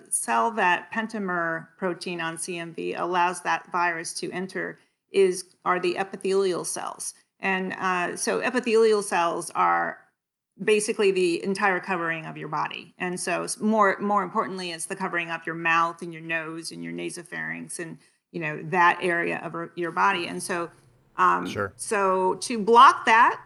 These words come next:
Speaker 1: uh, entry, you know, that more, more, more than likely is the primary pathway of entry for C M V. It's, you know,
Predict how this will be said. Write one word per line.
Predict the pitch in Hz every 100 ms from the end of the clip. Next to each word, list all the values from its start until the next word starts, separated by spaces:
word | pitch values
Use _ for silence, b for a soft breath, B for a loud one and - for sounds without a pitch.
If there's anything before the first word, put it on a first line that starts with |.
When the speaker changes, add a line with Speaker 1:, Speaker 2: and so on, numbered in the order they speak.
| -
Speaker 1:
uh, | 190 180
entry, | - 233 233
you | 202
know, | 185 180
that | 185 - - _ -
more, | 185 185 196 240 277
more, | 220 247 285 - -
more | 208 240 302
than | 247
likely | 185 180 -
is | 175 175
the | 180 170 165 B _ _
primary | - 220 214 247 233 196 185
pathway | 175 180 185 180 175
of | 165 160
entry | 208 233 196 175
for | 180 190
C | - 190
M | 170
V. | 165 160 196
It's, | 190 - -
you | 180
know, | 160 175